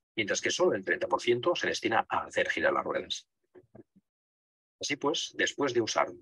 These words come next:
toda esa electricidad bombeando el petróleo del suelo, refinándolo y transportándolo, desperdiciamos el setenta por ciento cuando lo quemamos. La producción de combustibles fósiles es un proceso ineficaz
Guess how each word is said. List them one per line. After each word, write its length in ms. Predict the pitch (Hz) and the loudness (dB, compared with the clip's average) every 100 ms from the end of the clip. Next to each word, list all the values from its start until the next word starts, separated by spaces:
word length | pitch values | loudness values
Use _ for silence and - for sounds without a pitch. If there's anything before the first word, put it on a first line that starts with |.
| - - | -8 4
toda 220 | 160 127 | 6 6
esa 160 | - 92 | 4 2
electricidad 540 | 90 - 90 90 80 | 2 0 -2 2 2
bombeando 500 | 90 80 85 90 90 | 2 -2 0 0 2
el 100 | 85 | -2
petróleo 380 | 87 90 85 85 | -2 -2 -2 0
del 100 | 117 | 0
suelo, 360 | - 135 151 - _ _ - | 2 2 0 -2 _ _ -10
refinándolo 720 | 95 92 - 113 95 90 - - - | -8 -2 0 0 -2 -6 -8 -16 -6
y 80 | - | -2
transportándolo, 880 | - - - - - 87 - - _ - _ - | -2 -2 -4 -2 -2 0 0 0 _ -20 _ -6
desperdiciamos 760 | - 110 110 - 147 175 370 - | -2 0 0 0 2 2 0 0
el 140 | - | -2
setenta 320 | - 151 160 | 0 -4 -2
por 140 | - 117 | -2 0
ciento 320 | 165 156 156 | 0 0 0
cuando 260 | 131 107 92 | 0 0 0
lo 100 | - | -2
quemamos. 520 | 120 - - - - | -6 -10 -12 -16 -6
La 160 | 104 - | -4 0
producción 640 | 95 95 - 139 107 - - | 2 0 0 0 0 -4 -6
de 120 | 98 | -4
combustibles 560 | - - - 98 - - | -2 -6 -2 0 0 -2
fósiles 460 | - 110 143 - | -2 -2 -2 -4
es 200 | 185 107 | -4 -4
un 100 | 98 | -4
proceso 380 | 90 - - - | -6 -6 -6 -6
ineficaz 680 | 78 78 - 87 185 185 | -6 -8 -6 0 2 0